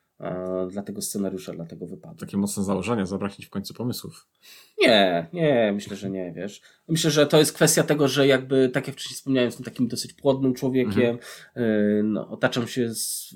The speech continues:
Speaker 1: fajnymi, pozytywnymi ludźmi w pracy, czy, czy właśnie też tam w fandomie, z tą
Speaker 2: Mhm.
Speaker 1: rodziną Firebola i tak dalej. E, różnego rodzaju inspiracje mam. Ja nie siedzę i nie tłukę, wiesz, w zombiaki, w sensie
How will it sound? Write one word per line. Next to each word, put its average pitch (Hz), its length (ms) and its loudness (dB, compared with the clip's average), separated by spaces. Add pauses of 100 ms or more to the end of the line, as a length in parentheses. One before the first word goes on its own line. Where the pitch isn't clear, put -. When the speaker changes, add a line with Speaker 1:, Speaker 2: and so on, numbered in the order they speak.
(140)
Speaker 1:
fajnymi, 120 360 4
pozytywnymi 117 580 -4
ludźmi 113 280 -6
w - 100 -18
pracy, 113 600 2
czy, 107 200 -4
czy 104 140 -8
właśnie 104 280 -6
też 104 260 -12
tam 107 180 -4
w 107 60 -16
fandomie, 123 560 4
z - 60 -8
tą 123 60 -2
Speaker 2:
Mhm. 113 120 -2
Speaker 1:
rodziną 117 220 -2
Firebola 120 640 4
i 113 100 0
tak 107 160 -12
dalej. 120 380 2 (380)
E, 104 400 2 (240)
różnego 127 480 4
rodzaju 117 320 4
inspiracje 113 560 0
mam. 107 120 0
Ja 113 140 2
nie 117 120 -2
siedzę 117 300 -2
i 107 200 0
nie 110 180 2
tłukę, 117 420 -2
wiesz, 107 320 -6
w 107 220 -2
zombiaki, 107 720 0
w - 80 -12
sensie 104 580 0